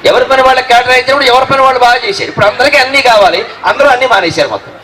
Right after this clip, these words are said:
వృత్తుల పేరు మీద, కులాల పేరు మీద ఎందుకు కేటాయించారు అంటే, ఆ వృత్తి వాళ్ళకి కేటాయిస్తే వారు దాన్ని బాధ్యతగా, దైవంగా భావించి చేస్తారు. ఇప్పుడు ఇంత కార్యక్రమం జరిగింది, ఆయన ఎవరినో పిలిచారు, వంట పనిలో ఉన్నారు ఆయన. ఆయన ఇక్కడ ఉండలేరా అని వేదిక మీద?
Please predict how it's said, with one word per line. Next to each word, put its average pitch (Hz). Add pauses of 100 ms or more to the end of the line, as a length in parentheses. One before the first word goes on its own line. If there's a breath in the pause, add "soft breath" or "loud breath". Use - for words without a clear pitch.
(1200)
వృత్తుల -
పేరు 220
మీద, 233
కులాల 208
పేరు 196
మీద 202
ఎందుకు 190
కేటాయించారు 180
అంటే, 131 (560)
ఆ 135
వృత్తి 151
వాళ్ళకి 190
కేటాయిస్తే 202
వారు 196
దాన్ని 160
బాధ్యతగా, 165
దైవంగా 180
భావించి 156
చేస్తారు. 147
ఇప్పుడు 160
ఇంత 151
కార్యక్రమం 196
జరిగింది, 180
ఆయన 156
ఎవరినో 190
పిలిచారు, 160 (240)
వంట 151
పనిలో 208
ఉన్నారు 143
ఆయన. -
ఆయన 156
ఇక్కడ 190
ఉండలేరా 190
అని 185
వేదిక 160
మీద? 170